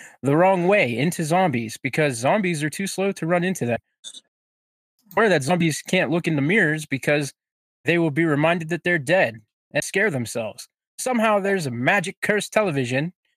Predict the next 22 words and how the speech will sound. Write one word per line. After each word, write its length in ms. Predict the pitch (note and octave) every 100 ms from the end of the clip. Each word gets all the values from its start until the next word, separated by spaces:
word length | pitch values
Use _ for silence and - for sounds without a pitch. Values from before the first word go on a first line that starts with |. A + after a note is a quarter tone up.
| _
parentheses, 840 | - C#3+ C3 - A#2 - B2+ F3 D3+
that 180 | B2 A2
looks 280 | B2 D3+ -
like 220 | C3+ C3
it 140 | C#3 A2
was 140 | C3+
drug 300 | - B2+ B2+
out 200 | B2 C3
of 100 | A#2
a 60 | A#2
dump 320 | C3+ A3 -
yard, 260 | B2 B2
parentheses, 800 | - B2+ A#2+ A2 A#2 B2+ D3+ G3+ _ - - -
where 120 | D3
zombies 460 | D#3+ F3 G#3 G#3 G#3
come 240 | - G3+ F#3+
out 220 | - F3+ C3
of. 360 | G#2 - - _ _ _ _ -
How 80 | G3
does 160 | C4+ C#4+
this 100 | -
happen? 480 | D#4 E4+ B2+ F2